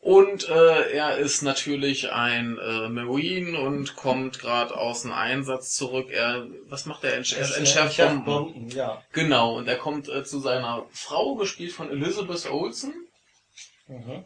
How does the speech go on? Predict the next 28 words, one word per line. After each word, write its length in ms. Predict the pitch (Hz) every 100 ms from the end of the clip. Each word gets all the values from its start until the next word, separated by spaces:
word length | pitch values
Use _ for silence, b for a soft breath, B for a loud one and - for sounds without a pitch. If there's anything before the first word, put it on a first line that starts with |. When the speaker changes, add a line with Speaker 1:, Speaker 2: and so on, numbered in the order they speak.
| -
Speaker 1:
Und, 720 | 185 170 175 175 175 170 165 -
äh, 560 | 160 156 151 151 143
hat 240 | 139 160 -
auch 160 | 143
selber 400 | 139 139 160 165
einen 360 | 135 139 139 139
kleinen 440 | - 123 120 123 120
Sohn, 360 | 127 139 160
der 140 | 139 127
ist 120 | 131
aber 260 | 127 127
relativ 440 | 120 123 123 120 120
irrelevant 540 | 127 135 131 127 131
in 80 | 127
dem 140 | 127
ganzen 300 | 120 127 -
Film. 220 | 123 135 127
Speaker 2:
Ja, 80 |
Speaker 1:
Er 40 | 117
ist 80 | 117
Speaker 2:
ja. 80 | 127
Speaker 1:
halt 60 |
einfach 360 | 110 131 131 -
da 160 | 123 127
für 220 | - 123
mehr 240 | 120 120
Drama. 640 | 120 - 107 123 131 139 123
Speaker 2:
Ja. 140 | 127